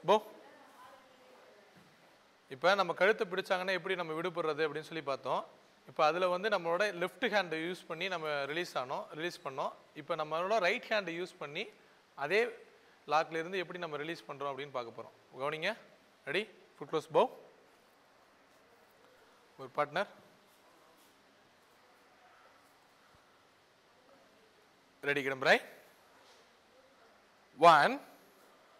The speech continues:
இப்ப நெக்கு கேட்ச் பண்ணிருக்காங்க. இப்ப டூ. இப்ப right ஹேண்டால இப்ப கேட்ச் பண்றீங்க. சரிங்களா? Three.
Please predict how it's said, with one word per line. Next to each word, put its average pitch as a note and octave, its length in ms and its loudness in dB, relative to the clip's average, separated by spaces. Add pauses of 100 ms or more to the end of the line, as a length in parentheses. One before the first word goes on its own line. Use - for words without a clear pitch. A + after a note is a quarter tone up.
(220)
இப்ப - 140 -8
நெக்கு F3+ 240 -4
கேட்ச் E3+ 320 2
பண்ணிருக்காங்க. A#2 400 -10 (520)
இப்ப G#3+ 300 2 (720)
டூ. D#4 240 12 (1700)
இப்ப G3 180 -4
right G3+ 340 2
ஹேண்டால F3 260 0
இப்ப E3+ 140 -2
கேட்ச் D3 300 -2
பண்றீங்க. A2 340 -12 (200)
சரிங்களா? D3 400 2 (1200)
Three. C4 340 10